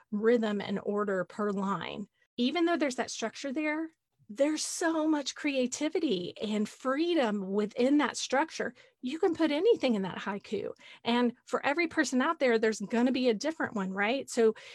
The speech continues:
it's, it's really a vehicle that helps you express your individuality. And I would say the same thing for our classroom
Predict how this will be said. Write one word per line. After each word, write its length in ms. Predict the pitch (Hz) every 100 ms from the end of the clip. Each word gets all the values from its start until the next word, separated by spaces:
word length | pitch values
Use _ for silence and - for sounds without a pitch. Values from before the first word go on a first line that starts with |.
| -
it's, 320 | 233 226 - -
it's 180 | 226 240
really 320 | 247 285 311
a 60 | 262
vehicle 480 | 202 247 254 220 196
that 160 | -
helps 360 | - 247 247 -
you 220 | 240 240 -
express 500 | - - 196 196 220
your 120 | 202
individuality. 1160 | 214 214 202 202 190 196 190 202 185 - 226 - - - -
And 160 | - 220 -
I 260 | 240 302
would 200 | 359 330
say 180 | - 285
the 80 | 262
same 280 | - 247 240
thing 260 | 220 208
for 180 | - 220
our 220 | - 208
classroom 840 | - - 214 214 - 214 208 202